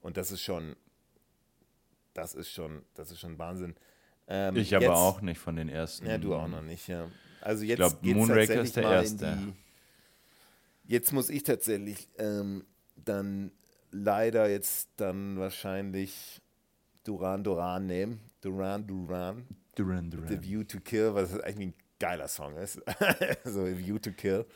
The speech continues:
Speaker 2: A View to
Speaker 1: Der
Speaker 2: Kill auf sechzehn. Ei, ei, ei.
Speaker 1: aus, aus achten-, oh, ich merk schon. Okay, der ist aus achten-, äh, aus fünfundachtzig und
Speaker 2: Ja.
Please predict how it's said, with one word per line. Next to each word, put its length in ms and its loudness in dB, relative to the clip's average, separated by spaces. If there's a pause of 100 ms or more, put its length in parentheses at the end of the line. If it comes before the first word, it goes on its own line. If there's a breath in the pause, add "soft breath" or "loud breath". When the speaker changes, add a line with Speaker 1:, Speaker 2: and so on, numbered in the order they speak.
(100)
Speaker 2:
A 60 -10
View 320 -2
to 140 -4
Speaker 1:
Der 200 6
Speaker 2:
Kill 100 4
auf 80 -6
sechzehn. 380 -14
Ei, 160 -14
ei, 80 -12
ei. 520 -16
Speaker 1:
aus, 280 -2
aus 320 -4
achten-, 380 -10 (320)
oh, 160 -8
ich 180 -10
merk 200 -8
schon. 220 -16
Okay, 260 -8
der 140 -2
ist 200 -2
aus 420 -4 (680 soft breath)
achten-, 380 -2 (220)
äh, 140 4
aus 240 2
fünfundachtzig 1080 -6 (840 soft breath)
und 520 -4
Speaker 2:
Ja. 160 -2